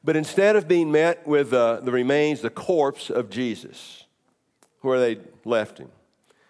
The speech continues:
they see a man, a young man, clothed in a white robe. That's Bible code language for angel. And this, this messenger of God says,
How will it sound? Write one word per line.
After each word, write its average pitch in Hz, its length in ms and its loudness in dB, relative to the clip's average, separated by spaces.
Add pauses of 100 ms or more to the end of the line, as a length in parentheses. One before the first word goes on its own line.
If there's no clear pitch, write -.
(340)
they 139 120 2
see 165 240 0
a 131 80 2
man, 113 720 0
a - 20 -12
young 143 300 2
man, 131 240 0
clothed 160 500 2
in 131 80 0
a 113 80 0
white 156 320 2
robe. 123 600 0 (600)
That's 127 240 0
Bible 143 480 0
code 123 440 -2
language 107 640 -2
for 117 200 -2
angel. 131 540 -2 (1600)
And 127 120 0
this, 151 140 0
this 165 560 0
messenger 160 720 2
of 127 100 -4
God 143 400 2
says, 135 460 0